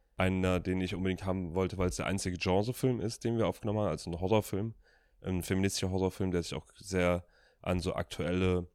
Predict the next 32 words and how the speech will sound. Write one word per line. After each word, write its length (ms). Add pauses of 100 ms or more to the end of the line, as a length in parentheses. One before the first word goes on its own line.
(420)
Filme 680 (220)
orientiert. 760
Ich 140
hatte 200
auch 80
das 240
Glück, 240
mit 160
der 260
Filmmacherin 720 (340)
beim 140
Dogfest 540
reden 160
zu 120
können 300
und 80
da 120
konnten 200
wir 80
auch 140
viel 260
über 380 (300)
unser 400
Horrorfilm-Nerd-Talk 1500 (320)
führen, 440
dass 200
sie 100
auch 120
sehr 180
begeistert 460
ist 380
von 340